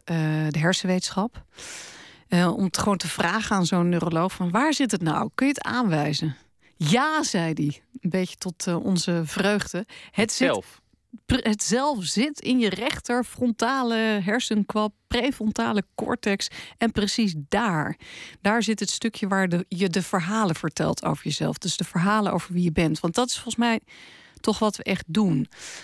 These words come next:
Speaker 1: Eh,
Speaker 2: Jezelf
Speaker 1: dat
Speaker 2: maken aan de
Speaker 1: Ja,
Speaker 2: hand van verhalen.
Speaker 1: verhalen. Een verhaal maken over jezelf, een narratief over je leven. In die zin vind ik Mark Rutte vrij zen, want die zegt dus eigenlijk van, die, die, weet je wel, die maakt er niet een soort heel narratief van, maar die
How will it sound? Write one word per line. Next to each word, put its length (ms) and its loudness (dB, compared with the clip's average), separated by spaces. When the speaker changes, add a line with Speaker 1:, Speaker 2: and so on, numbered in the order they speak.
Speaker 1:
Eh, 680 2
Speaker 2:
Jezelf 760 0
Speaker 1:
dat 100 -8
Speaker 2:
maken 320 0
aan 60 4
de 60 4
Speaker 1:
Ja, 100 2
Speaker 2:
hand 140 0
van 160 -6
verhalen. 300 -2
Speaker 1:
verhalen. 340 2
Een 80 -2
verhaal 560 0
maken 380 -4
over 140 -6
jezelf, 300 -2
een 60 -2
narratief 420 0
over 200 0
je 100 0
leven. 160 2
In 100 2
die 100 4
zin 180 2
vind 200 -2
ik 100 -6
Mark 200 0
Rutte 260 0
vrij 300 0
zen, 340 2
want 140 -2
die 100 0
zegt 240 -2
dus 140 -4
eigenlijk 340 -2
van, 240 -2
die, 200 -2
die, 140 -2
weet 100 4
je 60 -2
wel, 80 2
die 120 0
maakt 280 2
er 60 0
niet 180 2
een 80 0
soort 220 -2
heel 260 2
narratief 560 0
van, 260 0
maar 160 0
die 200 -2